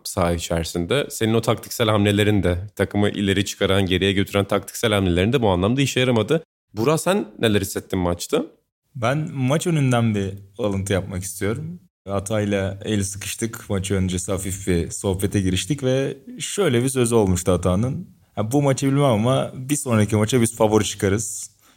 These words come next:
Speaker 2: Çok iyi hazırlandık." şeklinde net yorumları oldu ama Atay'ın da söylediği gibi maçın gidişatı pek öyle olmadı.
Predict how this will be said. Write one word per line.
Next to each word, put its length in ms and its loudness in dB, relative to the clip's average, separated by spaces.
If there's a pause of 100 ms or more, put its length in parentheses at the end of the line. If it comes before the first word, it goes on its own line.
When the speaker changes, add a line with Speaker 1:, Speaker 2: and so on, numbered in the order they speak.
Speaker 2:
Çok 220 0
iyi 100 6
hazırlandık." 680 2 (440)
şeklinde 560 -2
net 180 -2
yorumları 420 2
oldu 240 0
ama 380 -4 (280)
Atay'ın 380 0
da 40 0
söylediği 380 2
gibi 100 2
maçın 300 0
gidişatı 460 0
pek 260 -2
öyle 240 0
olmadı. 300 0